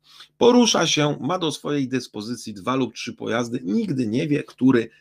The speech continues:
dostanie danego dnia. W związku z tym przychodzi o godzinie siódmej, rozpoczyna swój dzień pracy, dostaje kluczyki, dostaje dokumentację, idzie do swojego pojazdu.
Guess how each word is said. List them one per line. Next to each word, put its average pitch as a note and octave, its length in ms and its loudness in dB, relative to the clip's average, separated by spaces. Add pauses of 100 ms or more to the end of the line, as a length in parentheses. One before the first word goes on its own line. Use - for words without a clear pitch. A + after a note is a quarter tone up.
(100)
dostanie A2+ 720 0
danego F2+ 560 -6
dnia. E2 320 -12 (500)
W - 20 -20
związku F3 280 0
z C#3 60 -2
tym A2+ 140 -6 (320)
przychodzi F#3+ 400 4
o D3 60 6
godzinie G2 400 -2
siódmej, C#3+ 440 0
rozpoczyna G#2+ 800 -2
swój F2 240 -14
dzień B1+ 180 -20
pracy, - 380 -10
dostaje A#2+ 580 0
kluczyki, G2 480 -12
dostaje C3 520 0
dokumentację, B2+ 840 -6 (540)
idzie G3+ 440 2
do G#2 340 0
swojego F2 680 -10 (120)
pojazdu. F2+ 640 -10